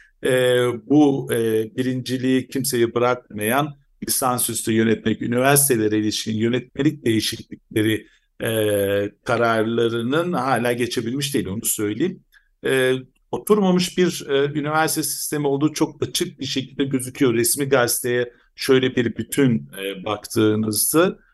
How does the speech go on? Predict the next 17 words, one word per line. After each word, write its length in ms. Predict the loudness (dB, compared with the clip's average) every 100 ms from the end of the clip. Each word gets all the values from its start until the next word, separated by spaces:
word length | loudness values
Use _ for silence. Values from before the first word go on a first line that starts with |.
| _
e, 120 | 0 2
yüksek 540 | 4 2 2 0 0
fakülteler 760 | -2 0 -2 0 2 4 4 2 -6 -2
açılıyor, 720 | 0 0 -2 2 2 2 0
kapanıyor, 600 | 0 0 0 -4 0 0 -2 -2
ad 220 | -2 -2 -4 2
değiştiriyor, 840 | 4 4 0 -4 0 2 2 0 -6 _ _ -10
e, 180 | -8 -6
durmadan 520 | -4 -2 0 0 0
sınav 540 | -4 -8 -6 -2 -2
yönetmelikleri 840 | -2 -4 -4 -6 -12 -4 0 2 2
değişiyor 480 | 0 0 -2 -2 2
ya 140 | 4
da 40 |
lisansüstü 720 | 4 2 2 0 0 -6 -6
yönetmelikler 800 | -2 -2 -2 -4 -4 0 0 2
değişiyor. 560 | 2 0 2 0 0